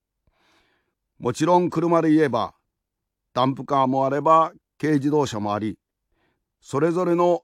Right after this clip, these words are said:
役割があるだけで、そこに優劣はありません。ただ、歴史に残る英雄たちの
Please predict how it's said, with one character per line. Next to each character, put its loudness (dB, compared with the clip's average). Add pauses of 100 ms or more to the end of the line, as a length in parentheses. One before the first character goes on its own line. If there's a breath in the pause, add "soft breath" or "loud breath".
(140)
役 -4
割 0
が 0
あ 0
る -2
だ -2
け -8
で、 -4 (380)
そ -12
こ -6
に 2 (140)
優 -2
劣 -6
は -2 (140)
あ -8
り -4
ま -6
せ -14
ん。 -12 (1700)
た -2
だ、 0 (340)
歴 -4
史 -4
に 0
残 0
る -2
英 0
雄 2
た -2
ち -10
の -2